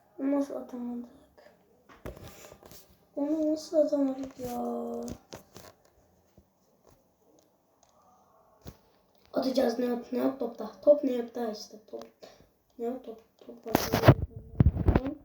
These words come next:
Gol! Gol, gol, gol! Türkiye gol, mükemmel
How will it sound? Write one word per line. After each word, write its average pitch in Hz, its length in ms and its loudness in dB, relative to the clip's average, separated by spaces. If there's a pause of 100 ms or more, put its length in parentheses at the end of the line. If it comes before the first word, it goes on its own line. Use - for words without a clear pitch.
(2500)
Gol! 127 840 10 (420)
Gol, 339 240 10 (120)
gol, 330 300 6 (120)
gol! 330 260 8 (440)
Türkiye 349 500 12
gol, 269 360 6
mükemmel 247 760 -2